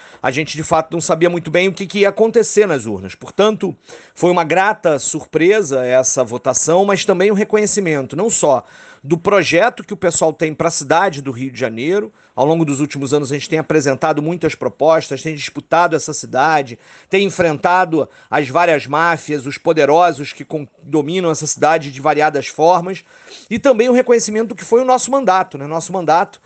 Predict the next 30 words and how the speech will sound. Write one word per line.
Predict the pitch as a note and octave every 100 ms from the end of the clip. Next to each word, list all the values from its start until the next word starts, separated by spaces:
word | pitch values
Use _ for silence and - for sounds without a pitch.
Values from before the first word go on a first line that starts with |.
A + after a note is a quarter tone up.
| _ _ -
construído | E3+ E3+ E3+ A3+ F#3
coletivamente, | F#3 F3 - E3+ C#3+ C3+ F3 G#3 - - _ _ _
ele | - D#3 F3 A3 G3+
enfrentou | F#3+ E3+ F3+ E3 F3+ G3 G3+
cada | G#3 F#3 F3
um | G3 B3
dos | A3 D#3
debates | F3 C#3+ F3 F#3 - F3+
que | F3
essa | F3
cidade | F3 C#3 D3+ E3+ D#3 D#3+ C3 G#2+ _
precisava, | E3 D#3+ D3 B2 F3 D3+
cada | C#3+ D3+
um | G3
dos | G#3 D3
temas, | - G3+ A3 D#3 B2+ - _ - - -
né, | C3
polêmicos | - F3+ E3 F3+ D#3+
da | C#3 D3+
cidade | - D3
do | D#3
Rio | C#3+
de | D3
Janeiro, | D3+ C3+ E3+ E3+
sempre | - F3 F3
apresentando | E3 F3 D3+ D3+ F3 E3+
propostas, | D3 C3+ D3+ E3+ D#3+ D3
sempre | E3 D#3+
se | -
posicionando, | - F3 D#3+ E3+ C#3 D#3 E3+